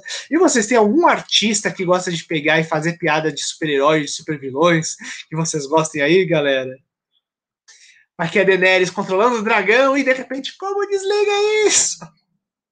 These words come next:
Ai, ai. Aqui o Caio, né, dizendo que queria ser cientista, né, antigamente, né, e ele queria ser cientista, não precisava mais do-, criar super-heróis de verdade, né,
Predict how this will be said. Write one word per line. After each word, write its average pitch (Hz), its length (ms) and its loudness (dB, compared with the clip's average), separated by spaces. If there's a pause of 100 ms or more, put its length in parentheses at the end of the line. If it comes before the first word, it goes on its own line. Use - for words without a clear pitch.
(1200)
Ai, 180 440 -12
ai. 139 220 -12 (140)
Aqui 165 280 -4
o 208 80 -2
Caio, 180 480 2
né, 139 240 -2 (420)
dizendo 156 300 -2
que - 100 -20
queria 156 260 0
ser 160 140 -4
cientista, 165 840 -2
né, 135 180 -2
antigamente, 139 800 -2
né, 143 160 -2 (260)
e 160 80 0
ele 156 100 2
queria 165 220 0
ser - 120 -6
cientista, 202 720 -2
não 175 80 -10
precisava 208 420 4
mais 202 260 2
do-, 180 160 -10
criar 208 360 0
super-heróis 226 760 4
de 208 120 0
verdade, 202 600 2
né, 185 180 -4